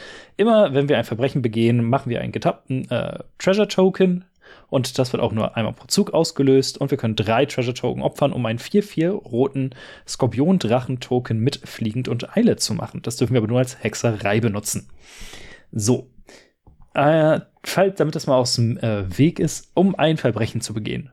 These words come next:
müssen wir einen Gegner anzielen, irgendwas, was sie kontrollieren und oder Karten in ihrem Friedhof. Das heißt, ihr bekommt, äh, dadurch etwas oder ihr bekommt einen Vorteil, wenn ihr eu-, mit euren Gegnern interagiert,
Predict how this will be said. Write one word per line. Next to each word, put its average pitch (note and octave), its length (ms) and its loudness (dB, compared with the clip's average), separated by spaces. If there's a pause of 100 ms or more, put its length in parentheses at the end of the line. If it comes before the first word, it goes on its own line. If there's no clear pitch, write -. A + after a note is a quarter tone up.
müssen A2+ 460 -2
wir - 160 -8 (480)
einen A2+ 460 -2
Gegner G#3+ 320 2
anzielen, G#3 580 4 (180)
irgendwas, D3+ 400 4
was A2+ 140 -2
sie A#2 100 -2
kontrollieren A#2+ 720 0
und G#3+ 280 2
oder F3+ 240 4
Karten C3+ 640 0
in F3+ 280 2
ihrem A2+ 560 0
Friedhof. - 840 -4 (540)
Das - 240 -6
heißt, F#3+ 340 2
ihr D#3+ 120 4
bekommt, C#3 760 -2
äh, A#2+ 240 4 (140)
dadurch C#3+ 640 -2
etwas B2+ 880 -2
oder A2+ 140 -2
ihr B2 100 -4
bekommt B2 400 -4
einen A2 180 -4
Vorteil, D#3 720 2
wenn D3 260 0
ihr C#3 280 -4
eu-, A#2+ 200 0
mit A#2+ 140 -2
euren G#2+ 240 -2
Gegnern C3+ 320 -4
interagiert, C3 720 -4